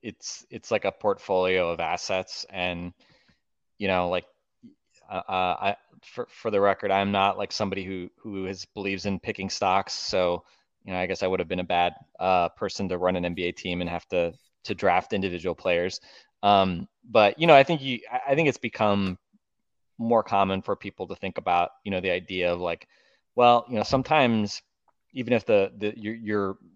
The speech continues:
always likelier to get a better player at a higher pick, if you can just trade down and just get, like, a couple guys that you think, like, "Hey, they're, they're maybe not as good as, as a guy we'd get, you know, ten, fifteen spots higher." But if we get two of them,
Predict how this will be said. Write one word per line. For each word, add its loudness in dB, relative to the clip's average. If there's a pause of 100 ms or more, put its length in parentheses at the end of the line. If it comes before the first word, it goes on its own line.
(200)
always 4
likelier 0
to -4
get -2
a -8
better -4
player -2 (100)
at -4
a -2
higher -4
pick, -6 (460)
if -4
you -2
can 4
just -2
trade 4
down 4
and 0
just -6
get, -2
like, -2 (200)
a -10
couple -4
guys 4
that -4
you -4
think, -6 (180)
like, -6 (480)
"Hey, -4
they're, 0
they're 0
maybe 0
not 2
as -4
good 2
as, -4
as -6
a -4
guy 2
we'd -8
get, -2 (360)
you -6
know, 0
ten, -4
fifteen -12
spots -4
higher." 2
But -6
if -6
we -14
get -2
two -2
of 2
them, 0